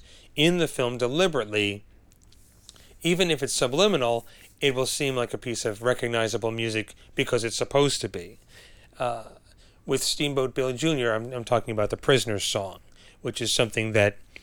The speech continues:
everybody knew. It, it's, it's a, a theme that Chaplin uses in his score for Modern Times in the scenes in prison. So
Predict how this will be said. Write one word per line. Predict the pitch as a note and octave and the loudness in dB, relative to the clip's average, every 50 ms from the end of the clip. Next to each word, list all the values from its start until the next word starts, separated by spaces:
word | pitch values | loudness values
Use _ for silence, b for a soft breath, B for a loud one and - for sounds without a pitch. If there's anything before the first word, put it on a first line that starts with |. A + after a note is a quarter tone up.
| B B B B - - - - - | B B B B -20 -20 -10 0 2
everybody | - C3+ B2+ C#3 B2 A#2+ A#2+ A2 A2 G#2+ G2+ G#2+ G#2+ G#2+ | 4 4 6 6 6 6 6 6 4 2 -2 -4 -8 -4
knew. | A#2+ C#3 D3 B2 G#2 | 0 2 2 2 2
It, | G#2 G#2+ G#2+ G#2+ G#2+ | -2 -4 -8 -8 -10
it's, | A#2+ A#2 A2 - - - | -10 -12 -10 -8 -8 -6
it's | C3 A#2 - - - | -6 -4 -4 -4 -4
a, | - A2 G#2 G2+ F#2+ - | -2 -4 -4 -6 -8 -10
a | - | -12
theme | - - - B2 A#2 | -6 -2 0 0 2
that | A2+ A2 | 0 -2
Chaplin | - - B2+ A2+ A#2 - A2+ G#2+ | 0 0 0 0 0 -2 -4 -6
uses | G#2+ G#2+ G#2+ G2+ G#2 G#2+ G2 A2+ | -6 -4 -4 -4 -4 -4 -4 -4
in | G#2+ F#2+ | -4 -4
his | G#2 G2 - | -4 -4 -4
score | - - - G#2+ G2+ | -4 -4 -6 -6 -6
for | - - A2 | -4 -4 -2
Modern | A2+ G#2 G2+ G#2 G2+ G2 - | 0 0 0 0 -2 -4 -4
Times | - - F#3 F3+ D3+ C3+ C3+ C3+ - - - B B B B B B B | -2 2 2 4 4 4 2 0 -4 -6 -8 B B B B B B B
in | - B2+ | -6 -4
the | A#2+ A2 | -4 -2
scenes | - - B2 A#2 A2 A2 A2 | -2 -2 -2 -2 -2 -2 -4
in | G#2+ G#2+ G#2 | -4 -6 -2
prison. | - C#3+ C#3 B2 G#2 F#2+ F2 - - - - - - - - - - - - - - - - - - - - - - - | 0 2 2 2 2 -2 -6 -12 -16 -20 -20 -20 -20 -20 -20 -20 -20 -20 -20 -20 -20 -20 -20 -20 -20 -20 -20 -20 -10 -6
So | - - - C#3 B2+ B2 B2 B2 A#2+ A2+ | -4 0 2 4 4 4 4 2 0 -4